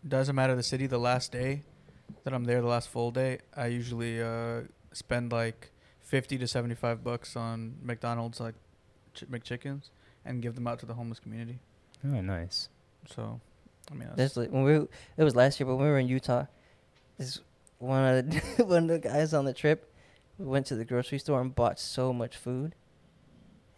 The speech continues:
Speaker 3: and we weren't in, in one location for more than two days, and we're never, like, really
Speaker 1: Yeah.
Speaker 3: at the Airbnb. So at the end of, we had all this food, and we just took it to this
Speaker 1: It'd
Speaker 3: homeless
Speaker 1: probably be
Speaker 3: shelter.
Speaker 1: smarter for me to go to the grocery store.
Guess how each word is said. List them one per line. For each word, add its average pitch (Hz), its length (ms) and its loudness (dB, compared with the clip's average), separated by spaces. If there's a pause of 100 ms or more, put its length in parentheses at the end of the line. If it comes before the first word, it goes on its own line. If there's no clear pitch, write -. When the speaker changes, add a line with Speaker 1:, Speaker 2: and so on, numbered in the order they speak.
Speaker 3:
and 131 160 -2
we 139 100 0
weren't 139 240 4
in, 123 380 2
in 127 180 2
one 127 240 2
location 131 400 -2
for - 140 -12
more 127 180 0
than 123 140 -4
two 139 240 -6
days, 139 400 -2 (840)
and 139 260 4
we're 135 120 4
never, 127 380 4
like, 117 360 2
really 127 360 0
Speaker 1:
Yeah. 113 140 4
Speaker 3:
at 117 100 0
the 113 80 -2
Airbnb. 117 680 -2 (1000)
So 135 140 2
at 123 100 2
the 123 100 0
end 151 140 4
of, 127 80 2
we 131 100 0
had 117 120 4
all 123 100 4
this 120 140 -2
food, 135 180 -4
and 120 80 0
we 120 80 -2
just 117 180 -8
took 113 140 -8
it 117 80 -8
to - 80 -8
this - 120 -8
Speaker 1:
It'd 147 140 0
Speaker 3:
homeless - 20 -4
Speaker 1:
probably 180 280 4
be 185 100 -2
Speaker 3:
shelter. 143 80 -2
Speaker 1:
smarter 131 320 -6
for 123 120 -14
me 117 100 -10
to 113 80 -12
go 113 120 -8
to 110 80 -12
the 113 60 -14
grocery 123 320 -12
store. - 240 -16